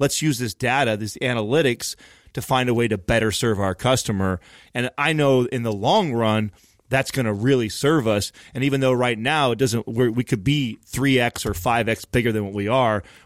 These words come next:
we're gonna slowly get there by doing it the right way. And so the same thing that we've learned to communicate on the podcast, we're now trying to do that on the back end from a digital perspective, because there's people now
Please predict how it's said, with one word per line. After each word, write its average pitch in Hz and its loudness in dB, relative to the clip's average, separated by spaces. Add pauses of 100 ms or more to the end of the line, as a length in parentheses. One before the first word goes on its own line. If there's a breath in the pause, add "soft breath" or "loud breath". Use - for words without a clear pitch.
(100)
we're 123 2
gonna 113 0
slowly 120 2
get 127 -2
there 110 2
by 104 2
doing 110 0
it 104 -4
the 104 -4
right 101 -2
way. 120 2
And 104 -4
so 107 2 (180 loud breath)
the 113 -6
same 147 0
thing 135 0
that 120 0
we've 117 0
learned 120 2
to 107 -4
communicate 123 -2
on 101 -4
the 95 -6
podcast, 131 0 (380 loud breath)
we're 139 2
now 131 2
trying 120 -2
to 110 0
do 117 0
that 107 0 (260 soft breath)
on 107 -2
the 107 -2
back 120 0
end 110 0
from 107 -4
a 101 -2
digital 127 0 (180)
perspective, 110 -2
because 110 -2
there's 127 0
people 117 -2
now 120 2